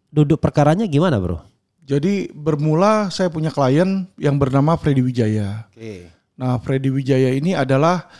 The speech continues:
Speaker 2: salah satu dari anak pendiri Sinarmas. Pendirinya kan Eka Cipta Wijaya tuh.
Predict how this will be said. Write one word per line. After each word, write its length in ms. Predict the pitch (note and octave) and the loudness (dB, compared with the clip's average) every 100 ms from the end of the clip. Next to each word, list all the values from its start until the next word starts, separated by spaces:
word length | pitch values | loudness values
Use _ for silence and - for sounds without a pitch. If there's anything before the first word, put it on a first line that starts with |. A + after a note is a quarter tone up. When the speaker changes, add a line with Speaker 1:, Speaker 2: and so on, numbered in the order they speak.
| - | -18
Speaker 2:
salah 320 | - E3+ E3+ | -4 0 0
satu 400 | - D#3+ - A3 | 0 -2 0 2
dari 300 | F3 D#3+ D#3 | 2 2 0
anak 480 | D3+ D3+ G3 - _ | -2 -2 -4 -6 _
pendiri 720 | E3+ E3+ E3 E3 G3+ - _ | -2 2 4 4 0 -4 _
Sinarmas. 640 | - F3 D#3 D#3 D#3 A2+ - | -4 0 2 2 0 -2 -4
Pendirinya 480 | D3+ D#3 D3+ D#3+ | 0 2 2 0
kan 160 | G3 A3 | 0 -4
Eka 240 | - F#3 | -4 -6
Cipta 240 | - D#3+ D#3+ | -6 -2 -2
Wijaya 400 | D3+ C#3 C3 D#3 | 0 2 2 2
tuh. 240 | F#3 C#3 | 2 0